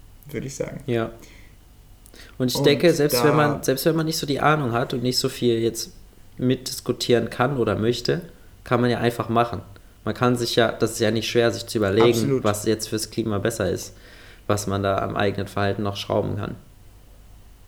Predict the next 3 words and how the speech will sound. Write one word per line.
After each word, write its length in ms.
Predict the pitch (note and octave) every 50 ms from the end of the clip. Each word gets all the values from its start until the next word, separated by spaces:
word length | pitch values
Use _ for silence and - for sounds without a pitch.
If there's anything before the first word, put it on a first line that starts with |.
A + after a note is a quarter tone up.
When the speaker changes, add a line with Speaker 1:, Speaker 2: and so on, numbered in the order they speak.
| - - - - - - - - - -
Speaker 1:
Definitiv. 600 | - C#3 C#3 - D3+ C#3 C#3 C#3 - D3 C3+ C3+ - - - - - - - - - - - - - - - - - - - - - - - - - - -
Speaker 2:
Jo. 160 | A2+ G#2+ G2
Speaker 1:
Und 440 | - - - - C3+ C3 B2+ -